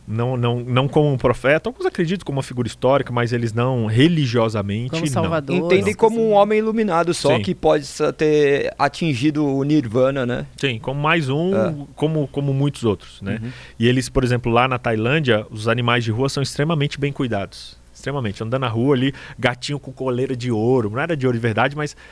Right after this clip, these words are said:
Speaker 1: bicho de rua, tudo bem cuidado.
Speaker 3: Não, em plantações, em, você vai fazer uma construção. Se você tiver cavando um solo que tiver minhocas, eles vão primeiro retirar todas as minhocas pra depois fazerem.
Speaker 1: Por
Speaker 3: Eles
Speaker 1: quê?
Speaker 3: não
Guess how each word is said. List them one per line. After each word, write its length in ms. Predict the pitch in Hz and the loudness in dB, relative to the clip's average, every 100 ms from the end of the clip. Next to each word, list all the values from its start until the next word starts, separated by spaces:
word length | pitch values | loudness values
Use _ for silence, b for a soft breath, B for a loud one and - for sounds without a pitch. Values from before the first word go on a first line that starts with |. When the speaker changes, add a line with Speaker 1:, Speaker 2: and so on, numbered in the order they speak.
| B B - - | B B -16 -12
Speaker 1:
bicho 360 | 127 135 165 | -8 -2 0
de 40 | 190 | 2
rua, 120 | 185 | 2
tudo 180 | 180 240 | 2 -2
bem 100 | 269 | 0
cuidado. 340 | 285 208 139 | 2 4 4
Speaker 3:
Não, 180 | 190 254 | 4 4
em 80 | 202 | 4
plantações, 960 | - 190 214 220 - - 180 190 131 | 4 2 4 0 0 0 2 2 0
em, 320 | 156 151 139 127 127 | -2 -2 -2 -4 -2
você 240 | 151 - | -2 0
vai 120 | 165 | -2
fazer 160 | 175 175 | -2 -2
uma 140 | 180 | -2
construção. 600 | 180 185 - 254 - 196 | -2 -4 -4 -6 -2 0
Se 120 | 165 139 | -2 -4
você 180 | 151 | -8
tiver 220 | 160 156 165 | -4 -2 0
cavando 420 | 175 156 180 185 | 0 0 -2 -4
um 60 | |
solo 340 | 185 160 151 143 | -4 0 0 0
que 100 | - | -6
tiver 280 | 147 151 156 | -2 -2 0
minhocas, 580 | 175 143 151 - 156 | -2 2 2 0 -2
eles 220 | 147 147 139 | -2 -2 -2
vão 160 | 156 | -4
primeiro 360 | 143 151 151 165 | -2 0 2 4
retirar 400 | 165 - 165 147 | 2 2 2 2
todas 320 | - 175 190 | 2 -4 -2
as 160 | 185 165 | -4 -2
minhocas 840 | 202 247 170 175 185 - 190 - B B B | -2 2 4 4 4 -2 -4 -8 B B B
pra 160 | 165 165 | 2 4
depois 440 | 170 - 165 185 | 2 2 2 4
fazerem. 640 | 202 170 151 170 175 175 190 - - - - - 170 | 2 2 2 2 0 -2 -8 -16 -20 -20 -20 -2 2
Speaker 1:
Por 160 | 170 | 4
Speaker 3:
Eles 120 | 156 139 | 6 4
Speaker 1:
quê? 40 | |
Speaker 3:
não 240 | 151 151 | 4 -6